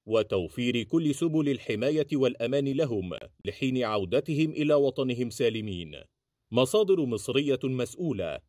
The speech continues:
أكدت أن الرئيس عبد الفتاح السيسي يتلقى تقارير دورية من خلية الأزمة المعنية بعملية إجلاء المصريين من السودان.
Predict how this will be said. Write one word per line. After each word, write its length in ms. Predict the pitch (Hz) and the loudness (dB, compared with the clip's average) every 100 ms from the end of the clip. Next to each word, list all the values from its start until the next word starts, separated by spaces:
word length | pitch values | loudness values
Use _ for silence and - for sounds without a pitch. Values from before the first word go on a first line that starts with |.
| _ 120 | _ -6
أكدت 440 | 120 131 120 - | -2 0 2 0
أن 200 | 120 123 | -2 0
الرئيس 540 | 110 98 90 127 156 | 0 0 -2 -4 -2
عبد 160 | 120 117 | -2 0
الفتاح 440 | 113 117 - 110 | -2 -2 -4 -4
السيسي 400 | 110 - 170 170 | -4 -4 -4 0
يتلقى 500 | 151 123 123 135 135 | 2 2 0 2 0
تقارير 580 | 135 123 - 104 139 143 | 0 -2 -2 -4 0 2
دورية 540 | 135 120 107 135 147 135 | 2 2 0 0 0 0
من 300 | 135 120 117 | 0 -2 -4
خلية 420 | - 107 135 131 131 | -4 -2 0 0 0
الأزمة 580 | 123 143 101 95 69 73 _ | 0 -2 -2 -4 -6 -10 _
المعنية 680 | 120 110 101 85 110 135 131 139 | -4 -2 -4 -2 0 2 2 0
بعملية 680 | 123 113 117 110 135 180 - | 0 0 0 0 0 0 0
إجلاء 480 | 156 127 107 - 147 | -2 -2 0 0 0
المصريين 680 | 139 131 139 120 123 165 160 | -2 -2 -2 -4 -2 -2 -2
من 140 | 147 | -2
السودان. 680 | 143 - 120 104 85 76 | -2 -2 -2 -2 -2 -8